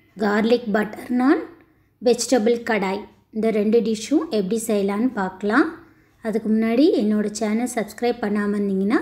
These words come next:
சப்ஸ்கிரைப் பண்ணிக்கோங்க. ஒரு பவுல் எடுத்துக்கிறேன். அதுல ரெண்டு டீஸ்பூன் ஈஸ்ட் சேர்க்கிறேன்.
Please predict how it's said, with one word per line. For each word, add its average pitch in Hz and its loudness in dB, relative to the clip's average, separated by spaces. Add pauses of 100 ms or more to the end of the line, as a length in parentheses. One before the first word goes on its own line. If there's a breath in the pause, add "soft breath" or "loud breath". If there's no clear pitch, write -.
(140)
சப்ஸ்கிரைப் 220 -2
பண்ணிக்கோங்க. 202 -2 (1300)
ஒரு 226 4 (100)
பவுல் 220 2
எடுத்துக்கிறேன். 226 -2 (520)
அதுல 220 4 (160)
ரெண்டு 269 6 (100)
டீஸ்பூன் 262 -2 (200)
ஈஸ்ட் 262 -4 (120)
சேர்க்கிறேன். 208 0